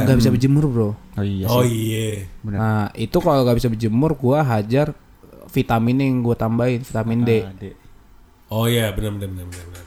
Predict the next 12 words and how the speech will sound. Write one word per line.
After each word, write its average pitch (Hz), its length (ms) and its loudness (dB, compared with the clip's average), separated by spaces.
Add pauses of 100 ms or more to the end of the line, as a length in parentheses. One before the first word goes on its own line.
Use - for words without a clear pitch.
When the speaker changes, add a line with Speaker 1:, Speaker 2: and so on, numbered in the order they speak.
Speaker 1:
Jadi 113 160 -8
beli 117 180 -4
vitamin 104 400 -4
D 104 140 -4
lagi. 104 360 -6 (220)
Ya 143 100 -8
udah 208 240 -2
itu 196 180 -4
seminggu, 117 560 0 (140)
seminggu 110 400 -4
kelar 110 300 -4
tuh, 147 240 -4